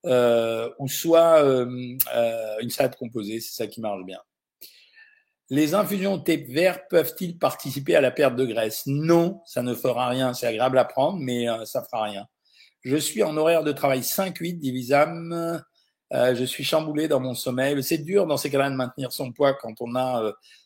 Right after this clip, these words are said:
euh, quand on a un, un travail, euh, en trois huit ou, euh,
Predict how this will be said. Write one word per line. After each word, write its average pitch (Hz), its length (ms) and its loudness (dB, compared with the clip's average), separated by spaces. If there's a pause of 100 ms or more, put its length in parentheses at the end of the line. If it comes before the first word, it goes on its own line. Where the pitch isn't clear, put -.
(160)
euh, 127 160 0
quand 131 280 -2
on 127 120 -4
a 139 80 2
un, 120 540 0
un 117 60 -8
travail, 127 520 2
euh, 117 220 2
en 113 100 -2
trois 131 240 0
huit 139 440 -6
ou, 117 280 -4
euh, 110 140 0